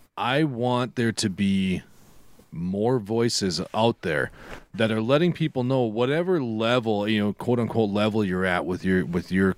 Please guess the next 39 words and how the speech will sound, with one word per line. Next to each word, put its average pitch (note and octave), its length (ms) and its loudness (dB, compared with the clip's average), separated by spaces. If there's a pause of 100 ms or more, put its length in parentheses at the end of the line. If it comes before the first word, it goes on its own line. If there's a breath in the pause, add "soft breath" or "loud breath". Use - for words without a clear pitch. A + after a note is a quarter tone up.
creative F2+ 540 0
output A2+ 580 0 (320 loud breath)
or, G2+ 160 4
or, F2+ 220 0 (160)
you F#2+ 160 2
know, E2 180 2
pursuits, - 600 0 (760 loud breath)
know C#3 380 -2
that D3+ 180 -2 (360)
that A#2+ 280 0
stuff C3+ 460 0
is G2 240 -2
not G#2 600 0 (320)
all G2 240 2
there F2+ 220 0
is F2 220 0
to D#2+ 220 0
it. - 180 -6
Don't B2+ 360 2
let A2 300 -2
that F2+ 320 0 (240)
put - 300 0
you F2+ 160 2
off, E2+ 260 0
because G2 360 -4
there's A#2 180 4
a F#2 80 -4
whole E3 300 0
world C#3+ 400 0
of A#2 140 -2
people G#2+ 440 0
out F2 180 0
here F2+ 180 0
that F2+ 100 0
are F#2 40 2
just G#2+ 160 2
harder G#2+ 300 0
to F#2+ 100 -2
find, G2 540 0